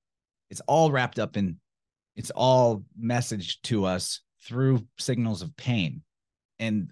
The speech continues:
again, the mainstream and the, the pharma model is suppress, repress,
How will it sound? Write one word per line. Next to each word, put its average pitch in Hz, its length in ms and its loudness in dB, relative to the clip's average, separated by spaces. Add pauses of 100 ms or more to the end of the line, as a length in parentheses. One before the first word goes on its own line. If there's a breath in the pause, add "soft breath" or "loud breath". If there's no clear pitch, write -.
again, 110 320 0
the 101 80 0
mainstream 107 540 0
and 90 180 -4
the, 87 200 -8
the 90 120 -8
pharma 113 440 0
model 110 380 2
is 85 320 -10
suppress, - 720 -6 (260)
repress, 92 600 -6